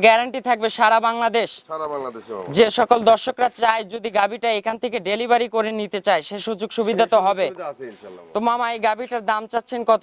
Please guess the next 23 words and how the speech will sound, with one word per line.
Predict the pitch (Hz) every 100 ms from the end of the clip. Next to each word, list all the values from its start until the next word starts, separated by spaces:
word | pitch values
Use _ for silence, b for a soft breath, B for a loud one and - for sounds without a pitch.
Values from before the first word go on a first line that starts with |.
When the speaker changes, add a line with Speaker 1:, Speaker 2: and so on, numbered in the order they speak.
| 190
Speaker 1:
টাকা? | 185 160 127 _ 127
Speaker 2:
মামা, | 147
এই | 151
গাভীটার | 156 175 190 208 202 143
দাম, | 147 160 170 175
মামা, | 170 170 165
আসলে | 160 190 185
চাওয়া, | 175 170 185
মামা, | 185 185 165
কি, | 175
মামা, | 175 185 170
গাভীটার | 160 165 160
দাম | 143 147 139
পড়বে | 147 143 160 165 - - - - 135 156
এক | -
লক্ষ | 170 - 196 196 196
পঁচানব্বই | 170 160 139 117 113 120
হাজার। | 98 87 _ _ 190
Speaker 1:
এক | 214 247
লক্ষ | 247 - 269 -
পঁচানব্বই? | 269 269 254 247 202 214 143
Speaker 2:
জি, | 170
মামা। | 131 98